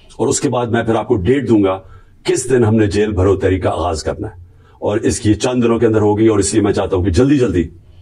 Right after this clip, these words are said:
आप अपनी, अ, अ, आप, अ, जो रजाकार हैं वो सामने आए। और इंशाअल्लाह मैं ये समझता हूं कि ये जो हमारी तहरीक है, इससे हम वो चीज हासिल करना चाहते हैं जो पाकिस्तान को एक हकीकी आजादी भी देगा, और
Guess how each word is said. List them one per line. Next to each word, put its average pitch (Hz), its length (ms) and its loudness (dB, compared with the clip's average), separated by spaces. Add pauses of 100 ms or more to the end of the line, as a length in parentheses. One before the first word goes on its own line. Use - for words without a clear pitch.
(180)
आप 104 180 -4
अपनी, 98 340 -2
अ, 95 160 -2 (540)
अ, 87 320 -2 (160)
आप, 98 300 -4
अ, 95 160 0 (440)
जो 95 100 4
रजाकार 101 480 -2
हैं 101 80 -2
वो 90 100 -4
सामने 92 320 -2
आए। - 180 -8 (480)
और - 140 2
इंशाअल्लाह 107 680 -2 (360)
मैं 101 120 0
ये 107 80 4
समझता 101 400 -2
हूं 98 120 2
कि 95 100 -4
ये 98 240 0
जो 107 120 -2
हमारी 95 380 0
तहरीक 95 580 -2
है, 80 220 -6 (680)
इससे 143 260 0
हम 113 220 2
वो 120 160 0
चीज 120 300 2
हासिल 98 300 -2
करना 90 280 -2
चाहते 92 320 -2
हैं 92 160 -2 (280)
जो 110 140 2
पाकिस्तान 104 540 -2
को 107 140 2
एक 87 120 0
हकीकी 110 460 0
आजादी 110 380 0
भी 127 100 0
देगा, 120 420 0 (640)
और 139 340 -2